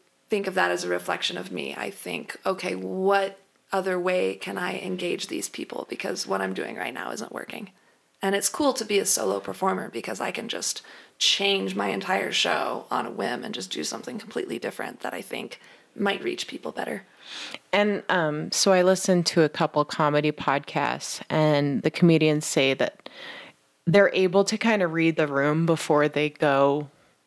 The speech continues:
Speaker 2: on stage. Do you feel like you're able to a little bit with what you do?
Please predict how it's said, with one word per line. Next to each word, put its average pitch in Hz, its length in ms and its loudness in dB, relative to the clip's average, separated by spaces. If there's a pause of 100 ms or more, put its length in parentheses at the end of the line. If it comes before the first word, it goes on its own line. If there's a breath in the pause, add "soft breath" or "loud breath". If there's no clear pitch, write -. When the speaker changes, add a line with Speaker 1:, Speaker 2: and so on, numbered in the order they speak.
(140)
Speaker 2:
on 147 240 2
stage. 151 640 2
Do 170 60 4
you 170 80 6
feel 170 260 4
like 147 380 0 (880 loud breath)
you're 180 420 8
able 240 380 4
to 247 220 2
a 240 40 8
little 240 240 6
bit 247 300 4 (300)
with 214 220 -2
what 233 180 2
you 233 120 0
do? 233 380 2